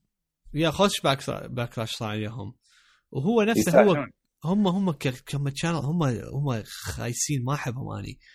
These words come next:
Speaker 1: يعني، هاي عندهم
Speaker 2: آه.
Speaker 1: همين بالفيديو باليابان ورايحين و-، وما أدري شو يسوون، حركات على الناس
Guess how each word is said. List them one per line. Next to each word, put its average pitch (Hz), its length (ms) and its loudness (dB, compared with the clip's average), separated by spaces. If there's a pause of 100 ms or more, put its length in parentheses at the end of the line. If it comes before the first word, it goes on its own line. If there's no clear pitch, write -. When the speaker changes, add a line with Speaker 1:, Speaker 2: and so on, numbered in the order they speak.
(260)
Speaker 1:
يعني، 131 160 0
هاي 165 120 4
عندهم 151 280 2
Speaker 2:
آه. 160 60 2
Speaker 1:
همين 180 200 2
بالفيديو 151 420 0
باليابان 135 540 0
ورايحين 131 720 -2 (380)
و-، 123 800 -6 (120)
وما 143 320 -2
أدري 190 180 0
شو - 140 -4
يسوون، 131 280 0
حركات 131 460 -2
على 117 160 -4
الناس 131 420 2